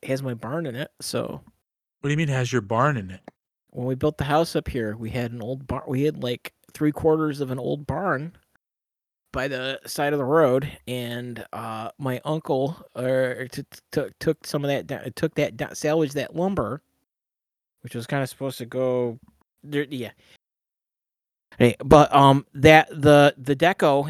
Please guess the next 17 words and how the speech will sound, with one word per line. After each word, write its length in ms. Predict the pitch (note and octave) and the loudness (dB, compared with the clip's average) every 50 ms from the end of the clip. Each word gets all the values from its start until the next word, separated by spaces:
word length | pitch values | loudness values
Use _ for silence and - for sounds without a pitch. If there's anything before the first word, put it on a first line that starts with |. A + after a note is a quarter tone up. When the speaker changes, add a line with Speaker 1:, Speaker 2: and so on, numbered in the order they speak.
| - - | -4 -4
Speaker 1:
in 120 | D3 C#3 | -2 0
that 180 | C#3+ C#3+ C#3+ - | 2 0 0 -2
place 400 | - - F3+ G3 F3 D3 - - | 2 4 4 6 6 4 2 -2
is 180 | - C#3 B2+ A#2+ | -4 -6 -6 -6
built 420 | A#2+ A#2 - - D#3+ F3 - - - - | -6 -2 0 2 2 2 0 -4 -4 -2
out 160 | B2+ B2+ B2 | -2 0 -2
of 80 | B2 A#2+ | -2 -4
the 80 | C3 B2+ | -4 -4
lumber 580 | B2+ C#3 E3 F#3+ G3+ D#3 - - - C#3+ - - _ _ _ _ _ _ _ _ _ _ _ _ _ _ _ _ _ - | 0 0 2 2 2 0 -2 -4 -8 -12 -14 -16 _ _ _ _ _ _ _ _ _ _ _ _ _ _ _ _ _ -8
from 560 | - - - C3 B2 B2 A#2+ A#2+ A#2+ B2 - - _ _ _ _ _ _ _ _ _ _ _ _ | -2 2 6 6 6 6 4 2 0 -4 -6 -10 _ _ _ _ _ _ _ _ _ _ _ _
the 120 | - C3 C#3 | 2 2 4
barn 440 | B2 C3 D3+ A3+ C4+ G#3+ A#2+ G2 A2 | 8 8 8 10 8 8 4 2 0
here. 460 | - - - G2+ F2 D2 C2 - - - _ _ _ _ _ _ _ _ _ _ _ _ | -6 -8 -8 -8 -8 -8 -10 -14 -18 -20 _ _ _ _ _ _ _ _ _ _ _ _
Speaker 2:
Really? 520 | C#3+ C#3+ F3+ G#3+ A3+ F#3 B2 F#2+ - - _ _ _ _ _ _ _ _ _ _ _ _ _ _ _ _ _ _ | 0 6 8 10 10 10 8 4 0 -6 _ _ _ _ _ _ _ _ _ _ _ _ _ _ _ _ _ _
That's 200 | - D4 D4+ - | -8 -8 -8 -4
pretty 180 | - E3 A#2+ A2 | -4 -4 -4 -2
cool. 460 | - C3+ B2+ C#3 F3 A3 A#3 - | -2 2 4 6 6 6 4 2